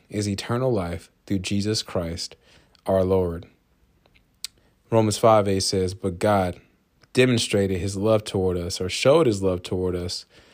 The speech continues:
"in that while we were still yet sinners, Jesus Christ died for us."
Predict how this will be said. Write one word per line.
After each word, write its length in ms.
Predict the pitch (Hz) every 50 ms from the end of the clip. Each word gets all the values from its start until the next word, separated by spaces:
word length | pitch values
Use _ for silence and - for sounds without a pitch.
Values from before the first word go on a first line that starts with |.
| _ _ _ _ _ _ _
"in 160 | - 107 104
that 160 | 101 98 98
while 220 | 92 98 98 95 107
we 80 | 120
were 160 | 113 98 92 -
still 640 | - - - - 120 113 117 117 113 113 113 117 - _ _ -
yet 320 | 98 101 101 98 - -
sinners, 580 | - - 107 98 92 87 85 90 - - - _ _ - - _ _ _ - -
Jesus 360 | - 110 104 104 104 101 -
Christ 380 | - 104 90 87 90 87 -
died 280 | - 95 90 87 90 -
for 200 | - - 87 87
us." 320 | - - - - - -